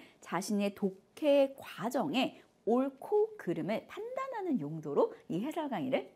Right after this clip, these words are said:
사용하면 도움이 많이 될 수 있을 것 같아요. 됐나요? 네, 자, 그러면 선생님이랑 같이 한번 들어가 볼 텐데 우선 사 번에서 구 번 세트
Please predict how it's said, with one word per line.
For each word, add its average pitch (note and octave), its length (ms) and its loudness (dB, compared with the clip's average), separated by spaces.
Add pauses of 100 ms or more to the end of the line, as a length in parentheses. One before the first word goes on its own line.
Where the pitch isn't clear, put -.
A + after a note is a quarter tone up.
(140)
사용하면 C4 540 -4
도움이 C#3+ 240 -6
많이 A#2+ 180 -4
될 F3+ 140 -2
수 - 80 -12
있을 D#3 160 -10
것 D3+ 80 -4
같아요. C3 240 -8 (300)
됐나요? D#3 320 0
네, C#3+ 180 -6
자, D3 140 -12
그러면 F3+ 460 2 (220)
선생님이랑 A#3 420 -2
같이 - 180 -10
한번 F3+ 200 0
들어가 F#3+ 240 4
볼 D#3 260 -4
텐데 C#4 440 0 (180)
우선 C#4 320 0
사 - 280 -4
번에서 D#4 300 0
구 A3 220 -2
번 F#4 160 -4
세트 - 360 -4